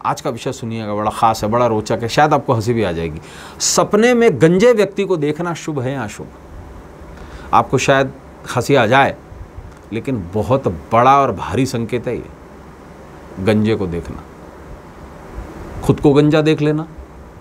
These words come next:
खुद की wife को गंजा देख लेना, खुद के husband को गंजा देख लेना, अपने बेटे को या बेटी को गंजा देख लेना, बहुत सारे तथ्य हैं, किसी अनजान व्यक्ति को गंजा देख लेना। आइए इस बारे में जानते हैं कि सपने में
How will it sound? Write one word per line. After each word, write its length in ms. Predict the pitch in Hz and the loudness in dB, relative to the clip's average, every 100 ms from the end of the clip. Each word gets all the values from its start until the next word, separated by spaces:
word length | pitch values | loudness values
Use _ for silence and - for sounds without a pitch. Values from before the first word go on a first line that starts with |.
| - | -6
खुद 140 | 131 - | -6 0
की 100 | 147 | 0
wife 280 | 117 135 | 2 2
को 120 | - 151 | 2 0
गंजा 260 | 151 156 | 2 2
देख 200 | 156 147 | 2 2
लेना, 280 | 151 151 156 - | 0 -2 -4 -8
खुद 140 | - 117 | -8 -4
के 100 | 135 | -4
husband 400 | 98 92 143 156 | -2 0 2 4
को 120 | 156 | 2
गंजा 260 | 143 147 156 | 2 2 2
देख 200 | 147 143 | 0 0
लेना, 240 | 151 165 | -2 -2
अपने 320 | - - 135 | -4 -4 -4
बेटे 320 | 107 104 101 143 | -2 -2 0 -2
को 200 | 156 160 | 2 0
या 100 | 143 | 0
बेटी 280 | 90 87 | -2 0
को 140 | 131 151 | 2 2
गंजा 260 | 147 156 | 2 2
देख 200 | 156 156 | 2 2
लेना, 260 | 151 160 165 - - - - - | 2 -2 -4 -12 -20 -20 -20 -18
बहुत 300 | 80 95 160 | -10 0 2
सारे 220 | 160 143 135 | 4 2 2
तथ्य 280 | 135 - | -2 -2
हैं, 100 | 151 | -2
किसी 200 | 139 131 | -2 -2
अनजान 340 | 113 104 131 175 | 0 2 2 4
व्यक्ति 240 | 165 175 | 2 2
को 120 | 160 | 2
गंजा 260 | 165 160 165 | 2 0 0
देख 180 | 160 151 | -2 -2
लेना। 240 | 156 165 - - - - - - - - - - - - - - - - - - - - - | -4 -4 -10 -20 -20 -20 -20 -20 -20 -20 -20 -20 -20 -20 -18 -18 -16 -16 -16 -16 -16 -4 4
आइए 200 | 165 170 | 6 6
इस 80 | |
बारे 180 | 123 139 | 4 0
में 120 | 143 | 0
जानते 340 | 127 104 87 123 | -2 -4 -4 -4
हैं 140 | 117 - - - - - - - - - - | -6 -10 -20 -20 -20 -20 -20 -20 -20 -14 -8
कि 60 | |
सपने 400 | 127 180 185 214 | 0 2 4 2
में 220 | 185 156 | 4 0